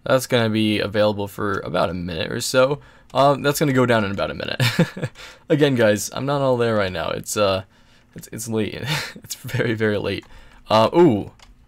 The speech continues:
Oh. I know that guy. Yo, I know that guy. All right, these guys are dwarves. I can kill him right now 'cause I'm an elf. But if that A-dimensional... Oh, what's up, dude?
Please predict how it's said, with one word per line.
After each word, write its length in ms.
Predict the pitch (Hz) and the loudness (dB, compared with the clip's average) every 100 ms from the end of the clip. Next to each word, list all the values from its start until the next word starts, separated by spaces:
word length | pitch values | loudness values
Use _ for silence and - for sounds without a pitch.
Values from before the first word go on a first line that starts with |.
| _ _ _ _ - | _ _ _ _ -8
Oh. 800 | 131 139 139 127 113 101 - - _ _ _ _ _ _ - | -4 -2 0 0 -2 -4 -10 -20 _ _ _ _ _ _ -10
I 140 | 120 | -2
know 300 | 127 147 151 | 4 6 6
that 240 | 135 117 | 4 0
guy. 400 | 110 101 92 - - _ _ _ _ _ _ - | 0 -2 -2 -10 -18 _ _ _ _ _ _ -12
Yo, 220 | 87 87 | -8 -4
I 100 | 107 | -4
know 180 | 101 98 | -4 -4
that 140 | 80 | -6
guy. 280 | - - - - - | -8 -10 -12 -18 -8
All 120 | 104 | -6
right, 240 | 90 85 - | -6 -8 -4
these 220 | 120 147 | -2 2
guys 520 | 147 117 110 107 107 - | 4 4 4 2 -2 -4
are 120 | 113 | -6
dwarves. 480 | 113 127 104 98 - | 0 2 2 0 -6
I 60 | 120 | -6
can 160 | 139 | -4
kill 220 | - 165 131 | 2 4 4
him 80 | |
right 120 | 98 95 | 0 -2
now 260 | 82 69 - - - | -2 -4 -8 -20 -8
'cause 160 | 117 110 | -2 2
I'm 100 | 110 | 2
an 140 | 110 | 2
elf. 340 | 113 95 - - | 2 0 -2 -2
But 200 | 95 - | -2 0
if 100 | 117 | -2
that 180 | 143 - | -2 -2
A-dimensional... 840 | 120 135 127 110 107 - 131 123 - | -2 0 0 0 0 -2 -4 -4 -4
Oh, 60 | 185 | -6
what's 280 | 214 - - | -6 -6 0
up, 200 | 202 196 | 2 2
dude? 180 | 247 | -2